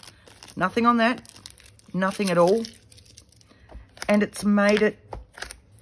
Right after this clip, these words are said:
sticky and dirty now 'cause my hands are filthy. Can you hear the stick?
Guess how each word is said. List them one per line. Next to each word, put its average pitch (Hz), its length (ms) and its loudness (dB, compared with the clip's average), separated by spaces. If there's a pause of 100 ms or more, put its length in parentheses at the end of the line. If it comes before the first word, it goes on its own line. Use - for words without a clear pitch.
(520)
sticky - 540 -8 (340)
and 175 140 -4
dirty 190 260 0
now 135 160 -2
'cause 175 180 -12
my 175 120 -4
hands 175 240 -6
are - 20 -14
filthy. - 380 -6 (2000)
Can 220 140 -4
you 208 60 0
hear 220 140 0
the 196 40 -8
stick? - 260 -10